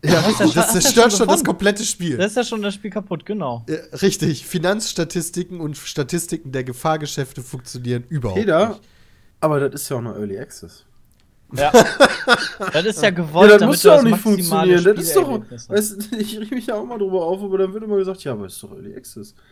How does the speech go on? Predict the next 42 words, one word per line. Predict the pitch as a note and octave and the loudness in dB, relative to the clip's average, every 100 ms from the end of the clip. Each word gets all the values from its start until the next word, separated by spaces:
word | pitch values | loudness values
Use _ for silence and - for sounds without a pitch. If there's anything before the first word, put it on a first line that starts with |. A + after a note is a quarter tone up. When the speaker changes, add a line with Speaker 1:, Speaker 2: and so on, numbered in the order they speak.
| _ _ | _ _
Speaker 3:
Weißt | D#3+ E3 | -16 -8
du, | F#3 | -8
ähm, | D3+ F3 - _ _ _ _ | -8 -14 -16 _ _ _ _
da, | - D3 | -14 -10
das | E3+ F3 | -6 -6
steht | - D4+ | -6 -4
ja | C#4+ | 2
bei | G3+ F3+ | 4 2
Steam | - G3+ G3 | 0 -2 2
auch | F#3+ | 2
riesig | G#3+ G3+ F#3+ | 2 -2 -4
groß | - F3+ F3 | -4 -4 -4
bei. | G3 G#3 D3 A#2 - | -2 0 0 -4 -10
Klar, | - A3+ A3 E3 | -4 2 2 2
das | D#3 | -4
kostet | - G3+ G#3 F3+ - | -8 -8 -6 -12 -12
sechsundvierzig | E3 F3 - F3+ D#3 - | -12 -12 -14 -14 -14 -12
Euro, | - G3 G3+ A#3+ C#4 | -4 -2 -2 -4 -8
das, | D#3+ D3 - - B2+ | -14 -14 -20 -20 -18
das | D#3 E3 | -14 -14
ist | E3+ | -12
alles | - C4+ - | -12 -12 -12
eine | |
Schweinerei. | G#3 D3+ C#3 B2+ A#2 A2+ G#2+ _ _ _ _ _ | -12 -6 -4 -4 -6 -10 -12 _ _ _ _ _
Aber | C#3 C#3+ C#3+ C#3+ C#3+ B2+ - _ _ D3 - - | -6 -2 2 2 2 0 -6 _ _ -20 -10 -4
das | F3 - | -4 -4
wird | A3+ | -10
sich | G#3+ F#3+ | -8 -4
ja | G3 | -2
auch | E3 F3+ | -2 -4
nicht | F#3 F#3 - - | -8 -12 -14 -14
bessern. | G#3+ - C#3+ A2 A2 _ - | -12 -8 -8 -8 -12 _ -20
Also, | C#3+ C#3+ C#3 C3 - _ _ - | -14 -10 -10 -12 -18 _ _ -20
das | B2+ | -16
Early | E3+ E3+ D#3 | -10 -8 -8
Access | F3+ F3 | -10 -16
System | F3 E3+ - F3+ | -18 -14 -8 -8
wird | F3+ F3+ | -8 -8
ja | |
immer | E3+ | -10
mehr | E3+ E3+ | -10 -12
ausgenutzt. | D3 C3 B2+ A#2 G#3+ - _ | -12 -14 -12 -12 -12 -16 _